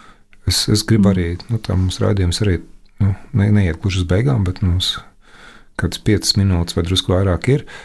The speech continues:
Speaker 1: Mēs varētu parunāt par to, ko cilvēkiem vajadzētu zināt, bet ar šīm lietām mēs varētu sākt, ja jūs konkrētāk pateiktu. Mēs tagad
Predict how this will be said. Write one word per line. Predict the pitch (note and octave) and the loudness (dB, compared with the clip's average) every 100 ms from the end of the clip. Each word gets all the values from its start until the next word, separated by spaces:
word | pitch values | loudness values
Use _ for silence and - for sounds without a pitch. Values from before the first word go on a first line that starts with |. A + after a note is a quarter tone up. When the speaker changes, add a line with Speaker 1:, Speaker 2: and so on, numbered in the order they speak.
| - _ _ | -20 _ _
Speaker 1:
Mēs | A2+ G2 A2+ | 0 2 2
varētu | G2 | 2
parunāt | - A#2+ F#2+ - | 2 2 2 0
par | - | 0
to, | G2+ A#2+ A2 - - | 2 2 0 -8 -4
ko | G#2 | -2
cilvēkiem | - A2 F2 G#2 | 2 2 2 2
vajadzētu | G2 F#2 E2+ F#2+ | 2 2 2 2
zināt, | G#2 D#2+ E2 E2+ | 2 0 -4 -6
bet | F2 - | -6 -6
ar | G2 | -6
šīm | - A#2 B2+ | -2 2 2
lietām | A2 G2+ | 2 0
mēs | G#2 G#2+ | 2 2
varētu | G#2 F2+ | 0 0
sākt, | - G2+ F2 - - | 0 0 0 -2 -4
ja | E2+ | -4
jūs | E2+ - | -4 -4
konkrētāk | E2 E2+ E2 - E2 - | -2 0 -2 -4 -6 -4
pateiktu. | E2+ - - - - - - | -6 -4 -6 -6 -10 -10 -4
Mēs | - G#2+ G2 | 0 0 0
tagad | F2+ - | -4 -6